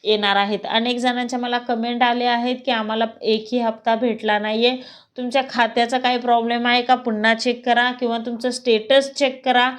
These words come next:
लाडकी बहीण योजना फॉर्म भरलेला असतो, त्याच्या पाठीमागे तुम्हाला प्रिंट दिलेली असते, त्याच्यावरती नंबर असतो, त्यानुसार तुम्ही स्टेटस चेक करू शकता की तुमच्या फॉर्मची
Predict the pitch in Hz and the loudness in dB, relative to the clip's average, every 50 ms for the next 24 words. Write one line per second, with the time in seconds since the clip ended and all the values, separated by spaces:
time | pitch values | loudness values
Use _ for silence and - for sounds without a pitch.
0 | - - - - - - - _ - 240 233 220 214 214 220 262 262 247 262 254 | -12 -20 -20 -20 -20 -20 -18 _ 0 2 2 2 2 0 -4 -4 -2 0 0 2
1 | 254 262 247 240 226 233 262 254 254 - 254 240 240 240 240 247 247 247 240 247 | 2 2 2 0 0 0 -2 -2 0 0 0 0 0 0 0 0 0 0 2 2
2 | 247 254 254 247 226 - 247 240 - - 254 247 254 254 262 240 247 262 254 247 | 2 2 2 0 0 -2 -4 -4 -4 -4 -2 -2 -2 0 -2 -2 0 0 -2 0
3 | - - 240 233 226 233 262 254 247 254 247 240 254 254 254 254 247 226 233 233 | 0 0 0 0 0 0 -2 -2 -2 -2 0 0 0 0 0 -2 -4 -2 -2 0
4 | 226 240 247 262 262 262 - 247 247 233 240 226 233 262 262 262 233 247 240 240 | 0 2 2 0 0 -2 -2 0 0 0 -2 -2 -2 0 0 0 0 2 2 4
5 | 240 247 240 240 233 226 - 247 240 233 247 240 240 240 226 226 226 226 233 247 | 4 4 4 2 0 -2 -4 -6 -4 -2 -2 0 2 2 2 2 0 -2 -4 -4
6 | 233 226 240 226 220 220 220 254 262 262 254 247 - - 233 233 247 262 254 - | -4 -4 -4 -4 -2 0 2 2 2 2 2 0 -2 -2 0 0 0 0 -2 -6
7 | - - - - _ _ - 254 247 247 262 254 254 269 254 254 254 254 269 254 | -14 -20 -20 -20 _ _ -2 0 0 0 0 -2 0 2 2 2 2 0 -2 -2
8 | 254 262 254 254 - 269 240 226 226 254 269 269 269 - 294 262 262 262 - 277 | -2 -2 -4 0 2 4 4 4 4 2 2 2 2 2 2 2 2 2 0 0
9 | 254 247 254 254 254 247 247 226 226 240 240 233 294 285 262 285 254 233 226 220 | 0 0 0 -2 -6 -8 -8 -6 -6 -6 -4 -4 -6 -8 -6 -6 -6 -4 -4 -6
10 | 220 - 269 262 277 285 285 285 - - 254 233 233 233 240 240 240 240 233 - | -4 -2 -2 0 0 0 -2 -4 -4 -2 0 0 2 0 0 -2 -4 -6 -8 -6
11 | 277 277 | -6 -6